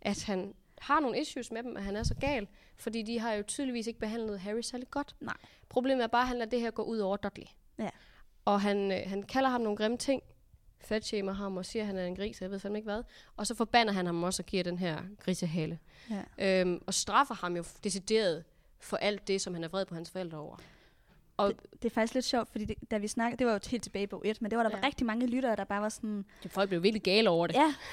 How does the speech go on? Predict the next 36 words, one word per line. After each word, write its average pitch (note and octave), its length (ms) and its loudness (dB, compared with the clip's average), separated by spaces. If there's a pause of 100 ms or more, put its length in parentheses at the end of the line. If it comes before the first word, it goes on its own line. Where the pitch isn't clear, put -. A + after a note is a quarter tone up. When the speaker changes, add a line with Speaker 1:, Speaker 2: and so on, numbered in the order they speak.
(160)
Speaker 2:
for - 60 -4
da B3 100 4
vi A3+ 100 2
sagde B3+ 220 4
det, B3+ 140 2
fordi B3 140 0
vi B3 120 2
sådan, A#3 220 0
Dudley B3 300 6
fik B3 200 -4
bare, G#3 140 0
hvad A3 80 -2
han G#3 100 0
fortjente. A3 640 -2 (320)
Altså G#3+ 160 -4
sådan, A3 220 0
der, G#3+ 220 0
der G#3+ 80 -2
er G3+ 40 2
jo G#3 100 -2
rigtig C4+ 200 0
mange, B3 120 0
der C4 60 0
har B3+ 80 2
sådan C4 160 -2
en A#3 60 0
hævngærighed B3 840 2
over B3 160 0
for A#3 120 -4
Dudley. A3+ 320 -2
Speaker 1:
Mhm. G3+ 80 -6 (380)
Speaker 2:
Og G#3+ 120 -2
han F#3 120 2
er C4 160 6
også B3+ 180 2
nederen, A3+ 340 2